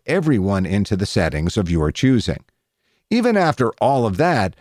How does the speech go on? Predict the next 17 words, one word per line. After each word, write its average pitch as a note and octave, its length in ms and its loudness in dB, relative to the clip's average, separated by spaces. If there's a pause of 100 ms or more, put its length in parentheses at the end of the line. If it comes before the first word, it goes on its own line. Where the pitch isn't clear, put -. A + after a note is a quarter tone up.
remember C#3 440 2
that A#2 160 2
everyone F3+ 480 2
on A2+ 180 0
your B2+ 240 2
call F2 400 0
needs A2 380 0
to G2+ 100 0
have F2 320 -2
end-to-end G#2+ 600 0
encryption F#2+ 600 -2
enabled A#2+ 720 0
for B2+ 80 0
the A#2 80 0
feature G2+ 400 -2
to G#2+ 80 0
work. C3 460 -2